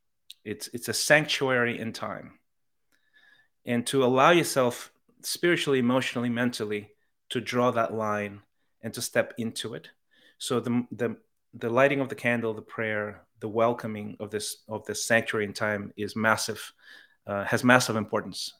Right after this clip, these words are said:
for me now after practicing this for a while. And then basically the, the day is a day of leisure, right?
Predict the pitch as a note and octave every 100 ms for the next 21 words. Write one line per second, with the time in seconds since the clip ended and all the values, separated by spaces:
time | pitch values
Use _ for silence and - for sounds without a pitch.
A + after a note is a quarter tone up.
0 | _ - G#2 G#2 F#2+ F#2+ - - A2 -
1 | - G#2+ G2+ - - - - - - -
2 | - - - - - - _ D3 C#3 E3
3 | F#3+ E3+ D#3 B2 E3+ - E3 D#3 C#3 B2
4 | A#2 C3+ C#3 C#3+ D#3 - B2 A#2 A2 A2
5 | A#2+ A#2 A2+ A#2+ A#2 - G#2+ A2+ G#2+ G#2+
6 | G2+ G2 G#2 - _ _ _ _ _ _
7 | _ _ G#2+ A2